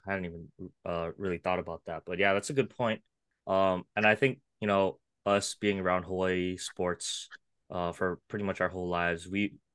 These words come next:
kinda understand if you're not one of the loyal season ticket holders, right? How do you get people from Hawaii to come out to the games? It's when the teams are good,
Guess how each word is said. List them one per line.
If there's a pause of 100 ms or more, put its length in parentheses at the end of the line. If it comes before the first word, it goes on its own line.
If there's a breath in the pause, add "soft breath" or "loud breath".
(120)
kinda
understand
if
you're
not (140)
one
of
the
loyal (220 soft breath)
season
ticket
holders,
right? (420)
How
do
you
get (880)
people
from
Hawaii
to
come
out
to
the
games?
It's
when
the
teams
are
good,